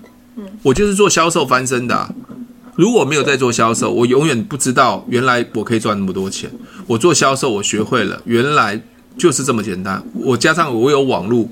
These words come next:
Speaker 2: 的能力，我翻身速度是更快的。
Speaker 1: 对。
Speaker 2: 就是这样子。OK，我看以后你应该娶不到，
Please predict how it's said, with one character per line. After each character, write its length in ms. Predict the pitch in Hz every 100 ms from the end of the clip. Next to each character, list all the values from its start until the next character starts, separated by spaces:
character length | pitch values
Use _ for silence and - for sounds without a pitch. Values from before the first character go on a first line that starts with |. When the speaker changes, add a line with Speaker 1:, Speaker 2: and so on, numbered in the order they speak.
| -
Speaker 2:
的 80 | 107
能 240 | 107 104 101
力， 160 | 98 - - - -
我 80 | -
翻 220 | 107 123
身 100 | 127
速 160 | 123 127
度 160 | 110 104
是 60 |
更 220 | 101 101
快 180 | 95 98
的。 100 | - - - - - - - - - - - -
Speaker 1:
对。 80 | 196 226 - - - _ -
Speaker 2:
就 140 | 131
是 80 | 110
这 80 | 110
样 180 | 98 104
子。 120 | - 226 233 - - - - - -
OK， 240 | 110 107
我 80 | 107
看 200 | 165 196
以 80 | 143
后 100 | 160
你 140 | 131
应 160 | 123 131
该 80 | 151
娶 160 | -
不 80 | 101
到， 160 | 135